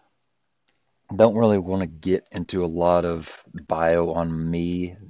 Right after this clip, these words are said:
To be honest, this is the second, well, probably about the fifth time I've tried to record this because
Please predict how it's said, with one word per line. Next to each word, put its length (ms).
To 100
be 120
honest, 360
this 160
is 60
the 100
second, 400
well, 260
probably 220
about 180
the 80
fifth 460
time 240
I've 160
tried 240
to 60
record 420
this 220
because 600